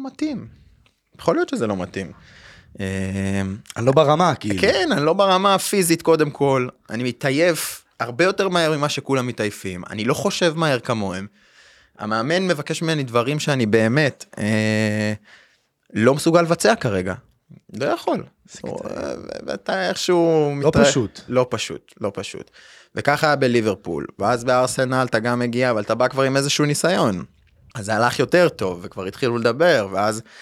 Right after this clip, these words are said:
Speaker 1: היה כן איזשהו דיבור עם ארסנל, והתחילו לברר על, אה, מחיר כזה ואחר, וב-,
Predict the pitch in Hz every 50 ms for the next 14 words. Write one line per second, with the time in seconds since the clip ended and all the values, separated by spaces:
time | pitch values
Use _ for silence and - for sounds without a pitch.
0 | - - - - _ - - 117 160 180 - - 165 151 139 120 123 - - 131
1 | 113 117 110 110 123 117 113 110 107 110 107 107 - 113 101 98 92 90 87 87
2 | 87 90 90 - - - 143 131 123 117 110 113 107 110 160 175 175 160 139 113
3 | 104 98 95 92 98 82 71 65 76 78 80 92 101 - - 143 127 113 - 110
4 | 104 117 117 110 113 110 110 - - - 160 156 147 127 110 101 101 98 98 101
5 | 98